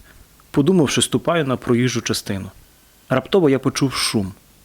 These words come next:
І прямо з-за зупиненого автобуса на мене вистрибнув такий же великий седан, чорного як ніч кольору, з яскраво білими ксеноновими фарами. Неприємний збіг обставин.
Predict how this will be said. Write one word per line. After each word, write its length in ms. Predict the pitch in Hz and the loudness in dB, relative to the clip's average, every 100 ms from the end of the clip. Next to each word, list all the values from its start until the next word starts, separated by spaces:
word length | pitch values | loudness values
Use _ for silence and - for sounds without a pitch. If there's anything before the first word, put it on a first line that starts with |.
| - | -4
І 100 | 123 | -2
прямо 380 | - 180 170 | 2 2 2
з-за 200 | 117 120 | 2 2
зупиненого 540 | 113 117 160 151 135 131 | 0 0 0 2 0 0
автобуса 580 | 117 - 180 143 - 123 - - - | -2 0 0 0 0 -4 -8 -12 -2
на 100 | 135 | 2
мене 260 | 190 165 | 4 4
вистрибнув 480 | 139 175 143 135 135 | 4 2 0 0 0
такий 320 | 127 - 190 | 0 0 0
же 140 | 147 127 | 2 2
великий 380 | 135 156 - | 2 2 0
седан, 440 | 113 - 117 110 101 | 0 0 0 -2 -2
чорного 480 | - 170 151 117 120 | 0 0 0 0 0
як 220 | 113 - | -2 -2
ніч 240 | 127 - | -4 -4
кольору, 440 | - 131 110 101 98 - - - - | -2 -2 0 -2 -8 -14 -20 -20 -8
з 120 | 107 | -2
яскраво 420 | 123 - 151 131 | 0 0 0 0
білими 460 | 120 110 175 131 117 | -2 0 2 4 4
ксеноновими 640 | - - 143 143 135 131 123 | 2 2 2 4 4 4 2
фарами. 440 | - 110 101 98 - _ _ _ - - _ _ _ _ - | 0 -4 -4 -10 -14 _ _ _ -20 -20 _ _ _ _ -4
Неприємний 520 | 127 - 175 147 107 | -2 2 2 4 2
збіг 240 | 101 110 - | -2 -4 -6
обставин. 440 | 107 - 98 95 | -6 -4 -4 -6